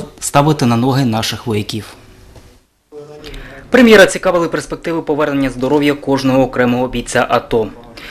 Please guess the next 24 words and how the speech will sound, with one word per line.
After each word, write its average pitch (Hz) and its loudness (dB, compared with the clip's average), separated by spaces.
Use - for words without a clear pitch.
Вислуховував 240 6
Яценюк 185 -2
не 175 -4
тільки - -2
звіти 131 -2
лікарів, 139 -2
а 180 0
й 202 0
прохання 151 4
матерів 127 0
та 120 -2
близьких 156 -4
військовослужбовців. 113 -6
Під 262 0
час 202 2
імпровізованої 127 0
прес-конференції 170 2
український 139 0
прем'єр 180 0
повідомив 151 0
про 143 -2
створення 147 0
спеціальної 123 -2
служби, 117 -6